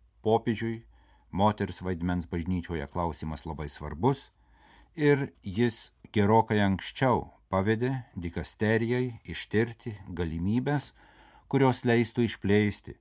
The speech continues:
moters vaidmenį, tačiau nesikoncentruojant į įšventintą tarnystę. Anot kardinolo Fernandeso, jis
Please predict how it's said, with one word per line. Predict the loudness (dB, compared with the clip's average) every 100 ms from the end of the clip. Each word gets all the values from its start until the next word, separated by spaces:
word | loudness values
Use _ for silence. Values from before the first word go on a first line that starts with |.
| _ -10
moters | 2 4 4 0 -4 -8 -10
vaidmenį, | -4 -4 -4 -8 -14 -16 -20 -8
tačiau | -6 0 2 2 -2 -14 _ 0
nesikoncentruojant | 2 2 0 -2 0 0 2 0 2 2 4 4 2 -2 _ _ _ _ _
į | -2 0 0 -4 -8 -6
įšventintą | -6 -6 -4 -2 -2 -4 -6 -6 -4
tarnystę. | -2 2 4 4 0 -12 -16 -20 _ _ _ _ _ _ _ _ 0
Anot | 4 4 2
kardinolo | 0 4 4 4 2
Fernandeso, | -2 0 2 2 2 -2 -4 -6 -8 _ _ _ -14
jis | -2 -2 -2